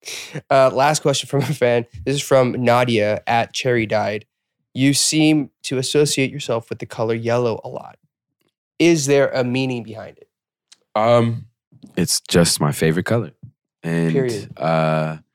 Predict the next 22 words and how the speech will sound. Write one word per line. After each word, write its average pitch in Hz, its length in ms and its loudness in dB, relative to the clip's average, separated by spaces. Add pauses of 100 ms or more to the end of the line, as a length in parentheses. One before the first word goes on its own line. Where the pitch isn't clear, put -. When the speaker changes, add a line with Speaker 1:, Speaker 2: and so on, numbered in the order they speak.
(140)
Speaker 2:
yeah, 95 160 2
period. 98 400 0 (180)
Uh, 80 400 2
it, 78 220 -2 (1160)
when 85 200 2
I 78 300 2
die, 85 540 -4 (100)
I 73 340 -6
hope - 480 -10 (360)
that, 76 180 -12
uh, 73 380 -10 (300)
Pantone 76 600 -6 (260)
will 78 140 -6
name 73 380 -6 (140)
a 80 60 -10
color 90 300 -2
after 60 280 -8
me. 62 200 -16 (800)
That's, 110 220 2
like, 165 140 2
my 107 140 0
dream. 90 360 -6